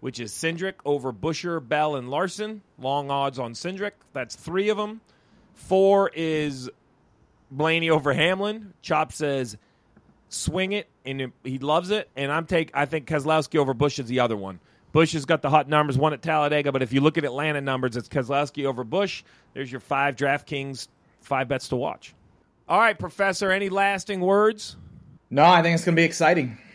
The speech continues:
Speaker 1: How about Xfinity?
Speaker 2: Ooh. Austin Hill.
Speaker 1: That's what I'm saying.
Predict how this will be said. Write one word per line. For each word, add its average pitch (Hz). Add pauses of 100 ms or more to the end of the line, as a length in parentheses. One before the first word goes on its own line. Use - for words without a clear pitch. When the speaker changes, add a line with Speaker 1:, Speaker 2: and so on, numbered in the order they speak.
Speaker 1:
How 147
about 151
Xfinity? 156 (300)
Speaker 2:
Ooh. 131 (840)
Austin 262
Hill. 147 (300)
Speaker 1:
That's 92
what 107
I'm 110
saying. 208